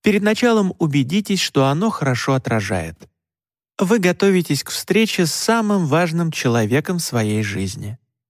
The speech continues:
Помните, ваши отношения с этим человеком, то есть самим собой,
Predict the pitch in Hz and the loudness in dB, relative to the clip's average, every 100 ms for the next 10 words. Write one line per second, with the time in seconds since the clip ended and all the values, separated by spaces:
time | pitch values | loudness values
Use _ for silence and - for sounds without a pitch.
0 | _ _ - 262 196 123 196 - _ 156 | _ _ 0 2 2 -2 -4 -8 _ 0
1 | 226 - 175 - 151 147 240 220 185 - | 2 2 0 0 -2 2 0 2 0 0
2 | 139 127 120 123 123 120 107 107 110 _ | 0 0 0 2 4 2 2 -2 -4 _
3 | _ _ - 135 120 135 127 113 - 123 | _ _ 0 0 0 0 0 0 0 0
4 | 113 98 101 | 2 0 -4